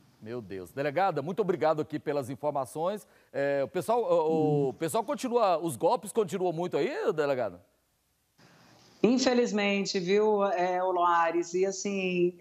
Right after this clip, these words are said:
Speaker 2: a cada dia eles se transformam, né? Esses criminosos poder-, podiam usar, né, toda essa criatividade pro bem, mas eles usam pra aplicar golpes. E eu sempre bato,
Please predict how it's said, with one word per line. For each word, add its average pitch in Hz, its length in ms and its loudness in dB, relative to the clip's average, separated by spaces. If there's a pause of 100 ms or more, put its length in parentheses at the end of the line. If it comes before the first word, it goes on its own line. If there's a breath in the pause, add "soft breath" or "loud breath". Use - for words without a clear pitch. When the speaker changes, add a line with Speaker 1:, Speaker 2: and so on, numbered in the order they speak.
Speaker 2:
a 180 140 2
cada 240 420 2
dia 233 640 2
eles 214 240 2
se - 140 0
transformam, 202 1000 2
né? 202 180 -2
Esses 202 200 -8
criminosos 214 560 0
poder-, 240 460 2 (220 loud breath)
podiam 240 320 4
usar, 240 480 2
né, 208 260 -6
toda 214 260 -4
essa 214 220 -4
criatividade 196 920 2
pro 220 140 2
bem, 190 480 2 (180 loud breath)
mas 180 220 4
eles 202 240 4
usam 202 340 2
pra 208 140 2
aplicar 208 460 2
golpes. 175 400 0 (260 loud breath)
E 170 100 4
eu 208 220 2
sempre 240 340 -4
bato, 185 460 2